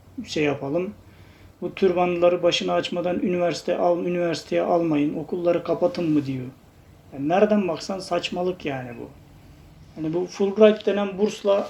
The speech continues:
Amerika'da öğrenim görenler bir şekilde tezgahtan geçirilip eğitimleri bittikten sonra kendi ülkelerine Amerikan ajanı veya Amerikan kültürünün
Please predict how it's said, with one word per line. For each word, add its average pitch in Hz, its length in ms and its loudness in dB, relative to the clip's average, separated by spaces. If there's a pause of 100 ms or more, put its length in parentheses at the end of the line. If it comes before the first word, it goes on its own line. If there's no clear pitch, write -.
(160)
Amerika'da 190 480 2
öğrenim 190 360 4
görenler 180 520 2
bir 180 60 -6
şekilde 170 440 -2
tezgahtan 170 640 -2
geçirilip 156 480 -2 (560)
eğitimleri 170 540 0
bittikten 170 440 -6
sonra 165 540 -2 (400)
kendi 175 300 -2
ülkelerine 170 600 0
Amerikan 180 560 0
ajanı 160 420 -2
veya 185 280 2
Amerikan 180 540 -2
kültürünün 165 720 -2